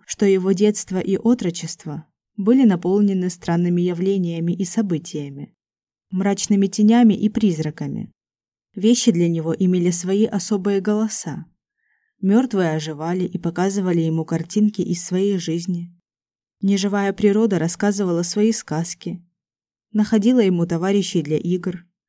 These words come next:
Позже Араник научился различать добро и зло, и у него возникло глубокое желание бороться с истинным злом и побеждать его.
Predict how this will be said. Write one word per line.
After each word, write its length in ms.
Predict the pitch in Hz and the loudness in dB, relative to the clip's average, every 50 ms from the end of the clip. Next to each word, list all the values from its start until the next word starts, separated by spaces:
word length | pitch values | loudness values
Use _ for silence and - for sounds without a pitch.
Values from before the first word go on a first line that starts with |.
| _ _ _ _ _ _ _ _ _ _ _ _ _ | _ _ _ _ _ _ _ _ _ _ _ _ _
Позже 360 | - 254 269 254 226 185 180 | 0 2 2 2 2 2 0
Араник 480 | - 190 190 190 202 208 214 208 - - | 0 2 2 4 4 4 4 2 2 0
научился 600 | 214 208 202 208 - - 247 247 233 - - 175 | 0 0 0 0 0 0 0 0 0 0 -2 0
различать 540 | 170 185 175 - 202 190 - - 214 202 185 | 0 0 -2 -2 -6 -4 -2 -2 -2 0 0
добро 300 | 202 202 196 214 214 208 | -2 -2 0 0 0 2
и 120 | - 220 | 2 0
зло, 440 | 214 208 214 190 160 147 143 151 _ _ _ _ _ _ _ _ _ _ | 0 0 -2 -2 -4 -4 -6 -10 _ _ _ _ _ _ _ _ _ _
и 100 | - 185 | 0 2
у 80 | 185 190 | 2 4
него 260 | 190 196 196 214 214 | 4 2 2 2 2
возникло 520 | 196 196 175 185 202 208 208 202 185 180 | 2 2 2 2 2 2 2 0 0 -2
глубокое 580 | 175 180 190 190 175 185 180 180 190 185 185 185 | 0 0 -2 -2 -2 -2 -2 -2 0 -2 -2 -2
желание 680 | 175 196 196 208 214 233 226 208 175 151 147 151 156 - _ _ _ _ _ _ _ _ _ _ _ _ | -2 -2 -2 0 2 2 2 2 0 0 -4 -8 -10 -12 _ _ _ _ _ _ _ _ _ _ _ _
бороться 540 | - 175 175 175 180 208 240 233 - - 170 | -2 2 2 2 4 2 0 0 -2 -2 -2
с 100 | - 202 | -2 -2
истинным 420 | 190 - - 226 202 202 208 214 | -2 -2 0 2 2 4 4 4
злом 440 | 214 190 190 185 165 147 143 143 - | 4 2 0 -4 -6 -6 -8 -10 -10
и 120 | - 196 185 | -6 -6 -4
побеждать 640 | - 202 196 226 233 214 196 196 170 151 151 - - | -2 -2 0 0 0 0 0 -2 -2 -4 -4 -8 -8
его. 420 | 143 139 135 135 135 135 160 175 | -8 -8 -8 -10 -12 -14 -16 -18